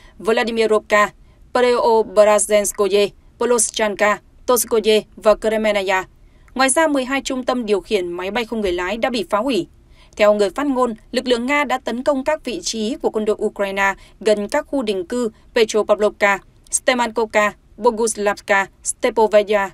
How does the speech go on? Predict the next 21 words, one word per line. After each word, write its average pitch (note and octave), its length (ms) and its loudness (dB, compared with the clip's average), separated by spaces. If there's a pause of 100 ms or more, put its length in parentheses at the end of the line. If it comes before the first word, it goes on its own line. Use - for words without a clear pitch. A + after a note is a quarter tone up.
(120)
và G#3 240 0
Novoselovka. G#3 840 -2 (500)
Hai D#4 160 6
cuộc D4 160 0
phản G3 260 -6
công A3 240 -2
của G3 180 0
các C#4 200 -6
nhóm B3 280 -4
tấn C4+ 180 -2
công C#4+ 220 2
thuộc A3 200 -4
Lữ B3 100 -4
đoàn A3 240 -4
số G3+ 220 -4
ba B3 260 -2
Ukraine A3 560 -4
đã G#3+ 80 -2
bị B3+ 200 -6
đẩy G#3 180 0
lùi F3+ 300 -2